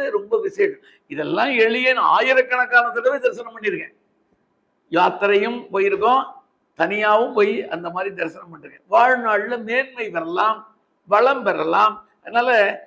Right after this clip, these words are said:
நரசிம்மர் என்பது உயர்ந்த க்ஷேத்திரம். அடுத்ததுல இந்த நரசிம்ம சுவாமி சிங்க முகம், மனித ரூபம். பாருங்க,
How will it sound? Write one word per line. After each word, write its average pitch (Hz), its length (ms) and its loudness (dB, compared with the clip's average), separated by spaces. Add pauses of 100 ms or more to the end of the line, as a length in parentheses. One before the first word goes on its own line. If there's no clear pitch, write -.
(180)
நரசிம்மர் 247 680 -2
என்பது 208 340 0 (720)
உயர்ந்த 185 540 -4 (120)
க்ஷேத்திரம். - 460 -4
அடுத்ததுல 160 440 -4 (1120)
இந்த 170 160 -14 (160)
நரசிம்ம 131 640 -12
சுவாமி 156 400 -8 (2000)
சிங்க 254 420 -6 (180)
முகம், 180 280 -2 (540)
மனித 170 640 -2
ரூபம். 139 320 -10 (1080)
பாருங்க, 208 280 2